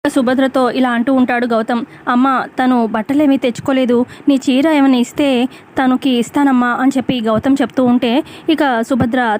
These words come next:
తన మాట వినకుండా కోపంగా అక్కడి నుంచి గదిలో నుంచి వెళ్ళిపోతుంది. తర్వాత ఇక గౌతమ్ వాళ్ళ అక్క అలాగే వాళ్ళ చెల్లి దగ్గరికి వస్తాడనమాట. "ఏదైనా చీర ఉంటే ఇవ్వు, నేను అహల్యకి ఇస్తాను" అని చెప్పి. ఇక అప్పుడు అక్కడ శ్రావ్యకి కోపంతోని వాళ్ళ అన్నయ్య మొహాన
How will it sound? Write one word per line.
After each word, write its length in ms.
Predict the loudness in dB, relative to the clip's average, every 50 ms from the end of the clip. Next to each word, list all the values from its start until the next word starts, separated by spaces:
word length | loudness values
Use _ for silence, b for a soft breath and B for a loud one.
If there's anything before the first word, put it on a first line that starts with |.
| -2 0
తన 80 | 0
మాట 260 | 0 0 0 0 0 0
వినకుండా 460 | 0 0 0 0 0 0 0 -2 -2
కోపంగా 420 | -2 -2 -2 0 0 0 0 -2
అక్కడి 300 | -2 -2 -2 -2 -2 0
నుంచి 280 | 0 0 0 0 -2 0
గదిలో 260 | 0 -2 0 0 0
నుంచి 300 | 0 0 -2 -2 -2 -4
వెళ్ళిపోతుంది. 580 | -2 -2 -4 -2 -4 -4 -2 0 0 2 0 0 -4 _ _ _ _ _ -2
తర్వాత 200 | -2 -2 -2 -2
ఇక 140 | -4 -4 -4
గౌతమ్ 500 | -2 0 0 -2 0 0 0 0 2 2
వాళ్ళ 160 | 0 0 -2 -2
అక్క 200 | -4 -4 -4 -4 -2 -2 -4 -6 B B B B
అలాగే 300 | -4 -2 -2 0 0 0
వాళ్ళ 180 | 0 0 -2 -2
చెల్లి 320 | -2 -2 -2 -2 -2 -2
దగ్గరికి 160 | -2 -2 -2 -2
వస్తాడనమాట. 580 | -4 -2 -2 -2 0 0 0 0 0 -2 -2 -2 -2 -4 -4 B B B B -2
"ఏదైనా 260 | 0 2 2 2 0 0 0
చీర 140 | 0 2 2
ఉంటే 220 | 2 2 2 0
ఇవ్వు, 340 | 0 0 0 0 0 0 0 B B B B 0
నేను 140 | 0 0
అహల్యకి 380 | 0 0 0 0 -2 -2 -2 -4
ఇస్తాను" 300 | -6 -4 -2 -2 0 0
అని 120 | 0 0 0
చెప్పి. 320 | -2 -2 -2 -2 -4 -4 B B B B -4
ఇక 140 | -2 -2 -2
అప్పుడు 400 | -2 0 0 0 0 0 0 -2 B B B B
అక్కడ 480 | -6 -4 -2 -2 -2 -2 -2 -2 -4 -6 -4
శ్రావ్యకి 420 | -4 -2 -2 -2 -2 -2 -2 -4
కోపంతోని 760 | -2 -2 -2 -2 0 0 0 0 0 0 0 2 2 2 0 -2 B B B B -2
వాళ్ళ 140 | -2 -2 0
అన్నయ్య 240 | -2 0 0 2
మొహాన 500 | 2 2 2 0 0 0 0 0 -2 -2